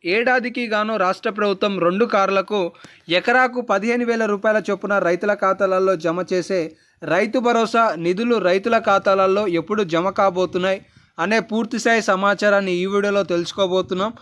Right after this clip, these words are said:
అంటే, ఎన్ని ఎకరాల వరకు కాంగ్రెస్ రాష్ట్ర ప్రభుత్వం జమ చేయబోతుంది,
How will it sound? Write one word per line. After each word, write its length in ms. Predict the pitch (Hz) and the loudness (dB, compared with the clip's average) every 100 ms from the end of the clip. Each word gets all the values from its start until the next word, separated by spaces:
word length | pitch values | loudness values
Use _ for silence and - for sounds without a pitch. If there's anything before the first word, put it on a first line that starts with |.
| - _ - | -20 _ -6
అంటే, 440 | 185 254 233 226 _ _ 170 | 2 2 2 -2 _ _ -2
ఎన్ని 260 | 185 247 | 0 2
ఎకరాల 420 | 262 247 247 247 | 2 2 2 4
వరకు 320 | 247 233 226 240 | 4 2 0 0
కాంగ్రెస్ 460 | 202 208 220 220 | 0 0 -2 0
రాష్ట్ర 260 | 208 185 214 | -2 0 -4
ప్రభుత్వం 420 | 202 202 196 190 | -2 -2 -2 -2
జమ 220 | 180 180 196 | 0 0 0
చేయబోతుంది, 600 | 196 185 185 185 185 208 | -2 0 -2 -2 -4 -6